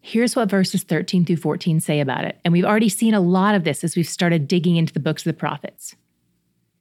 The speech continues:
"Yet the Lord warned Israel and Judah by every prophet and every seer, saying, 'Turn from your evil ways and keep my commandments and my statutes in accordance with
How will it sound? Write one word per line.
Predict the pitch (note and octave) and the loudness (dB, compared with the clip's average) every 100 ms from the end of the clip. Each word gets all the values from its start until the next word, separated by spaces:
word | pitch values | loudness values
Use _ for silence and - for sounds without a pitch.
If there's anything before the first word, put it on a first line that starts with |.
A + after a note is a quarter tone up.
| - | -2
"Yet | G3 F#3 G3 | 0 0 0
the | F3+ | 2
Lord | F3+ G3+ A3+ G#3 | 2 2 2 2
warned | F3+ G3 G3 | 2 2 2
Israel | G3 E3+ F#3 E3+ D#3+ | 0 0 0 2 2
and | D#3+ | 0
Judah | F3+ D#3+ D3+ | 0 0 0
by | D3 D3+ - | 0 -2 0
every | E3 E3+ A3+ | -2 0 0
prophet | G#3+ - F#3 F3+ F#3 | 0 2 0 0 -2
and | D#3 - | -2 -2
every | D#3+ D#3 G#3+ | -2 2 0
seer, | G#3 B3+ G#3+ C3+ B2+ | 0 0 2 2 -2
saying, | - E3+ D#3+ D3+ C#3+ - _ - | -2 0 2 0 -2 -8 _ -6
'Turn | G3+ G3+ A3 | 0 2 2
from | B3 | 2
your | B3 | 0
evil | A3+ G#3+ A3+ G#3+ | 2 2 2 2
ways | A3+ A#3 G3+ | 2 2 2
and | F3 F3+ | 0 0
keep | G3+ G#3 | 0 0
my | G#3+ | 0
commandments | G#3 G#3+ G3+ G3+ G#3 | 2 2 2 2 0
and | G3 | 0
my | G3+ | 0
statutes | - G#3 G#3+ - F3 D3+ | 0 0 0 0 -2 -2
in | - F3+ | 0 0
accordance | F3+ - G#3 G#3 G#3+ G#3+ | -2 -4 0 2 2 0
with | G3+ | -4